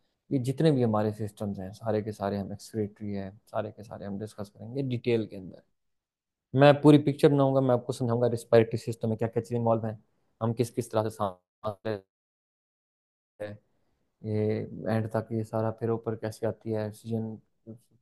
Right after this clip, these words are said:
ये वो टू का क्या है, सीओ टू क्या है, और ये सारा कुछ आपको बताऊंगा। अ, अ, बढ़ा रहा हूँ वो nervous system, तो उसमें पूरा brain में discuss करूँगा, तीनों parts, med, hand और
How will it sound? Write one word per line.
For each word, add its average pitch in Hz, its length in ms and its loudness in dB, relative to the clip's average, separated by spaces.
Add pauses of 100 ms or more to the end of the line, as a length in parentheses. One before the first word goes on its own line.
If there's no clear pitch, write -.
(580)
ये 117 220 6
वो 113 260 2
टू 110 180 -4
का 113 100 -4
क्या 110 220 0
है, 107 180 -2
सीओ 110 240 -6
टू 110 160 -6
क्या 110 220 -2
है, 107 240 -2
और 104 120 -6
ये 110 80 -4
सारा 104 240 -2
कुछ 104 200 -12
आपको 101 200 -10
बताऊंगा। - 440 -20 (1600)
अ, 123 80 -10
अ, 98 480 -8 (220)
बढ़ा 117 380 6
रहा 117 100 2
हूँ 113 80 0
वो 101 360 -4 (480)
nervous 123 380 4
system, 107 360 -10 (600)
तो 139 60 0
उसमें 143 200 2
पूरा 143 160 6
brain 120 240 4
में 113 160 0
discuss 101 280 -10
करूँगा, - 360 -20 (760)
तीनों 120 240 0
parts, 101 360 -4
med, 113 300 2
hand 107 280 -2
और 104 240 -2